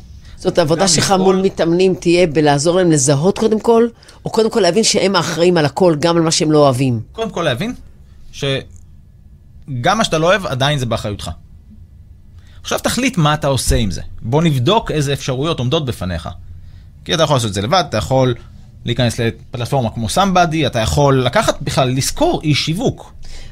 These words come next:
Speaker 1: אני, אני רוצה רגע, רגע ל-, להגיד משהו שמאוד עובר כחוט השני, אה, אה, מתוך תפיסת העולם שאתה מציג.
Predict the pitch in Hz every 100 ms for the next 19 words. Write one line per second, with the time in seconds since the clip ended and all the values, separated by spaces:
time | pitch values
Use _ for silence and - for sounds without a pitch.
0 | - 165 185 185 180 262 233 190 170 170
1 | 160 156 143 151 147 143 143 151 - -
2 | 190 - 220 190 139 - 156 - 190 151
3 | - - - - - 156 190 175 - 190
4 | 180 - 175 180 175 151 - - - -
5 | 147 143 143 - 147 147 143 143 151 156
6 | 190 117 - - - 160 165 151 147 -
7 | - 131 127 151 127 120